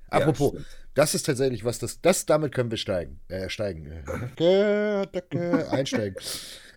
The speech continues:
Speaker 2: Ähm, und zwar, ich, hab ich dir, glaub ich, schon privat geschrieben, und zwar habe ich jetzt, heute ist ja Sonntag, das heißt, ihr werdet die Aktion schon laufend sehen, ähm, seit Freitag, und zwar gibt es Freitag, Samstag, unkl-, inklusive heute, dem Sonntag,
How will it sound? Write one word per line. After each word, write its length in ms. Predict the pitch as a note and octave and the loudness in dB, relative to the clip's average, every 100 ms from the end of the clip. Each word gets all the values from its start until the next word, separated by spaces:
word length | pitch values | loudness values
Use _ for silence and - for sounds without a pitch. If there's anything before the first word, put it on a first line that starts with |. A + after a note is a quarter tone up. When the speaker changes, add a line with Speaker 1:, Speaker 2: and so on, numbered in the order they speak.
| - | -4
Speaker 2:
Ähm, 440 | A2+ A#2 A#2+ A#2+ - _ _ | 0 2 0 -4 -10 _ _
und 100 | - | -6
zwar, 160 | A#2+ D3 | 4 4
ich, 200 | A#2+ - | 4 0
hab 120 | C3 | -2
ich 60 | B2+ | 0
dir, 60 | |
glaub 120 | A#2+ A#2+ | 0 0
ich, 60 | |
schon 100 | A#2 | -2
privat 260 | A2+ A2 A#2+ | 0 -2 0
geschrieben, 320 | G#2+ C3 B2+ | -2 -2 -4
und 100 | G#2 | -6
zwar 260 | - C3+ B2+ | 2 2 4
habe 200 | A2+ A#2 | 0 -2
ich 120 | - | -2
jetzt, 380 | A2 - - _ | -4 -4 -14 _
heute 240 | G2+ B2+ G#2+ | 0 0 0
ist 120 | - | -4
ja 100 | G2+ | -2
Sonntag, 360 | G#2+ A#2+ B2 F#2+ | 0 0 0 -2
das 140 | G2 | -6
heißt, 180 | G#2 F#2+ | -6 -4
ihr 80 | F#2+ | -4
werdet 200 | F2+ G2 | -4 -6
die 80 | |
Aktion 340 | F2+ - G#2 G2+ | -6 -6 -8 -8
schon 140 | F2+ | -8
laufend 340 | E2 A#2 A2+ F2 | -4 -4 -4 -6
sehen, 280 | F2 E2+ - - _ _ _ - | -6 -6 -10 -20 _ _ _ -6
ähm, 340 | F2+ F2+ F#2 | -2 -2 -4
seit 300 | D#2 G#2 A2+ | -4 -2 -2
Freitag, 720 | - G2 A2 B2 B2+ A#2+ A#2 - | -4 -4 -2 0 2 0 -2 -12
und 160 | F#2+ | -10
zwar 340 | - G2+ G2+ - | -4 -2 0 -2
gibt 260 | F#2+ F#2+ | -6 -8
es 120 | F#2 - | -8 -6
Freitag, 420 | A2+ A2+ A#2 F2 | -2 -2 -2 -4
Samstag, 480 | G#2 A2 A2 G2 B2 | -4 -4 -4 -6 -6
unkl-, 300 | B2+ A#2+ A#2 | -8 -4 -6
inklusive 520 | G#2+ G#2+ G2 F#2+ E2+ | -6 -8 -8 -6 0
heute, 260 | G#2 A2 | 0 0
dem 140 | F2+ E2+ | -6 -8
Sonntag, 600 | D#2 G2+ B2 G2+ G2+ | -4 -4 -2 -4 -4